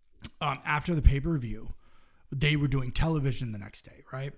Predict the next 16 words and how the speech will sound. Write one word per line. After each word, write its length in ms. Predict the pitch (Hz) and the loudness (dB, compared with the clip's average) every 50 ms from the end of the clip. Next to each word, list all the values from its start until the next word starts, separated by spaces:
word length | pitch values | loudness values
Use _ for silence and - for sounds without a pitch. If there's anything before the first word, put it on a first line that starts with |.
| - - - - | -16 -18 -18 -12
So 520 | - - - 160 143 139 135 127 123 - - - | -8 -4 -2 -2 -2 -2 -2 -4 -6 -8 -8 -6
I 100 | 127 127 | -4 -2
remembered 800 | 127 135 147 165 185 196 196 180 175 160 147 135 127 123 127 123 | -2 0 0 0 0 0 0 0 0 0 0 -2 -4 -6 -6 -4
that 500 | 135 151 135 127 123 - - - - _ | -4 -2 -2 -2 -4 -6 -10 -14 -12 _
being 280 | - 131 117 113 113 110 | -4 -2 -2 -2 -6 -6
said. 420 | 104 - - 175 151 127 110 113 | -4 -4 -2 -2 -2 -4 -6 -8
So 220 | - - 131 120 - - | -6 -6 -6 -6 -6 -4
I 220 | 131 139 165 180 | -2 0 2 2
went 320 | 175 151 147 147 139 - - | 2 4 2 2 0 -2 -4
the 60 | 131 | -4
next 300 | 127 - 220 - - - | -4 -2 -4 -6 -2 0
morning 280 | 135 147 143 135 117 - - | 2 2 2 2 0 -4 -2
early 300 | 127 147 156 143 131 117 | -2 0 0 0 -2 -2
to, 120 | - 127 | -4 -4
like, 180 | 123 117 107 113 | -6 -6 -8 -8
a 180 | 107 98 98 | -10 -12 -12